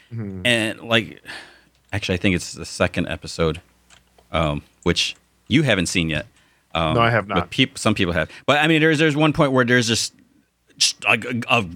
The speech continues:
Speaker 2: fountain of blood coming out. It's like, that would not happen. I mean, yeah, it's a Deadite, so maybe it's a little different, but just like, I, I guess going back a little bit. So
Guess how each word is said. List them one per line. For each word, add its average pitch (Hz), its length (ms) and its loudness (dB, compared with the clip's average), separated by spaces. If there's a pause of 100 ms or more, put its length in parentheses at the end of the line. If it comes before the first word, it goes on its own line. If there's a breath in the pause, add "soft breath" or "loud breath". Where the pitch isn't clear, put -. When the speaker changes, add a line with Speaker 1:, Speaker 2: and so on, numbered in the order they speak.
Speaker 2:
fountain 131 420 2
of 101 120 2
blood 107 260 4
coming 101 240 2
out. 95 180 0
It's 113 140 -4
like, 104 200 0
that 185 200 2
would 95 160 0
not 87 180 2
happen. 85 380 -4 (100)
I 98 40 -2
mean, 95 180 2
yeah, 123 160 4
it's 117 100 -2
a 104 60 -2
Deadite, 92 380 0
so 87 100 -4
maybe 90 320 2
it's 85 100 -8
a 82 60 -12
little 82 180 -6
different, 80 460 -4
but 78 160 0 (800 loud breath)
just 175 160 2
like, 175 120 2
I, 139 200 2
I 131 80 6
guess 139 160 2
going 123 200 4
back 101 240 2
a 117 40 0
little 90 180 2
bit. 85 240 0 (640 soft breath)
So 113 560 2